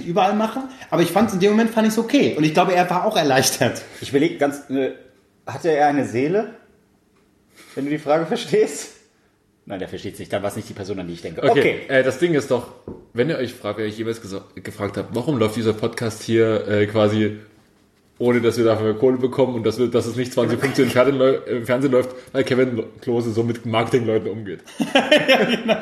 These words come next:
Speaker 3: Wir könnten, die hätten uns schon lange groß gemacht, aber
Speaker 1: Ja, wirklich, auch, äh, sowas wie, ich meine, ähm, im Grunde,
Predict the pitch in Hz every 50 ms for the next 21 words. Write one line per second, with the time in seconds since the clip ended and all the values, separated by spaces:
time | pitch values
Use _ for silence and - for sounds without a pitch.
0 | - - - 165 170 165 - 180 185 175 - 147 135 156 151 165 151 - 147 127
1 | 117 135 147 143 262 123 123 139 214 - 135 - - 113 - - - 110 107 117
2 | 123 123 120 120 - - - - - - - 160 185 202 190 185 247 - - 220
3 | - - - 180 - - - 165 170 156 185 175 190 190 185 - - 180 180 180
4 | 175 139 143 143 160 160 160 160 160 160 160 147 - 151 147 147 147 147 143 -
5 | - - 147 139 139 - - - _ _ _ _ _ _ _ _ _ - - 95
6 | 87 113 - - 139 151 165 185 190 180 180 180 175 180 180 175 -